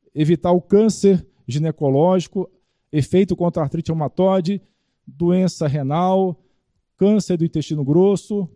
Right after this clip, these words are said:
câncer do pâncreas e, e estômago e também câncer de, de, de fígado. Então, sabemos que a doença hepática gordurosa não alcoólica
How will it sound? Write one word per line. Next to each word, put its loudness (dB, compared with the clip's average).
câncer -2
do -6
pâncreas -4
e, -4
e -10
estômago -2
e -6
também -6
câncer -6
de, -10
de, -4
de -10
fígado. -6
Então, 0
sabemos -2
que -4
a -2
doença 2
hepática 0
gordurosa 2
não 2
alcoólica -2